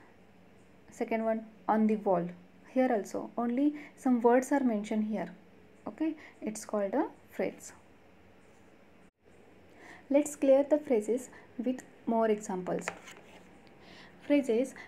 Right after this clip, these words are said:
means a group of two or more grammatically linked words that do not have subject and predicate. It's a phrase.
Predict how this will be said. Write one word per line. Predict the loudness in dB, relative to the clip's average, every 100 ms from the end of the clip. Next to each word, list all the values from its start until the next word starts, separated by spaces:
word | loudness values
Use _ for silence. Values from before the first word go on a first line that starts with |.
| -6
means | -4 -2 -4
a |
group | -2 0 2
of | 2 0 0
two | 4
or | 4
more | 4 2 2 0
grammatically | 0 -2 -2 -4 -2 -2 -2
linked | -4 -8 -14 -6
words | -4 -4 -8 -6
that | -4 -4
do | -4 -2
not | 0 0 -2
have | -4 -4
subject | -2 -4 -4 -8 -8 -8
and | -4 -4
predicate. | -2 -2 -2 -6 -8 -12 -18 -20 -10
It's | -8 -6 -2
a | -2 -2 -12
phrase. | 0 2 2 -2